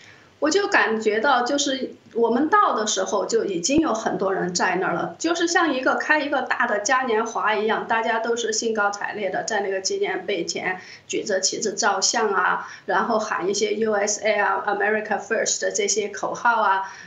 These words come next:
然后就是大家都是非常热情，也是响应川普总统的号召，然后来这儿呢，也是表示一个支持。但是当时当然也有很多人对于，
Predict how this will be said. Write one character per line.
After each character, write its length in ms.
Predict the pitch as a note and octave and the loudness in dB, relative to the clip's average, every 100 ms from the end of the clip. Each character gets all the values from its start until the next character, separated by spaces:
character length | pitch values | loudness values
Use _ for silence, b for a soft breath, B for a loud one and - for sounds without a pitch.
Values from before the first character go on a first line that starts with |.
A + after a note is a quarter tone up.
| B | B
然 240 | G3+ G#3 | 0 2
后 220 | G#3+ C4 A3+ | 4 2 2
就 160 | A#3+ | 0
是 120 | A#3+ | 0
大 140 | - C#4 | 2 2
家 160 | C#4+ | 2
都 160 | C#4 C#4+ | 2 2
是 320 | C#4+ B3 A3 | 2 2 2
非 160 | A3 C#4+ | 0 0
常 300 | C#4 A#3+ C#4 | 0 0 2
热 180 | C4+ A3 | 2 2
情， 320 | - G3+ G#3+ | 0 0 0
也 140 | F#3+ | 0
是 340 | - B3 A3+ G3+ | 0 0 2 2
响 280 | - G#3 A3 | 0 -2 0
应 300 | A#3 G#3+ - | 0 -2 -4
川 240 | - B3 | -2 -2
普 80 | A3 | -2
总 220 | F#3 G3+ | -4 -4
统 120 | G#3+ E3+ | -2 -2
的 120 | F3+ | -2
号 240 | A#3 G#3 | -2 -2
召， 180 | G3+ F#3+ | 0 0
然 140 | F3 | 0
后 100 | G#3+ | 0
来 220 | G3+ D3 - | 0 -2 -2
这 160 | B3 | -2
儿 100 | G#3 | 0
呢， 180 | F#3 F#3 B B B | 0 -4 B B B
也 140 | G3+ F#3 | 0 2
是 260 | - A#3 | 2 0
表 200 | A3 F#3+ | 0 0
示 160 | F#3 A3 | 0 0
一 60 | G#3+ | 0
个 120 | G3 | 0
支 240 | - A3+ | 0 0
持。 320 | A#3 G#3 G3 | 0 -2 -2
但 160 | C#4+ C#4 | 0 0
是 80 | C#4 | 2
当 200 | D#4 D#4+ | 2 2
时 160 | - | -2
当 200 | - D#4+ | 0 2
然 180 | D#4 C4+ | 4 2
也 60 | C#4+ | 2
有 120 | A#3 | 2
很 240 | - C#3+ | 0 -2
多 160 | G#3+ A#3+ | 0 2
人 260 | F3+ F#3+ A3 | 2 0 0
对 220 | A#3+ G#3 | 2 2
于， 360 | F#3+ G#3 G#3+ | 2 0 0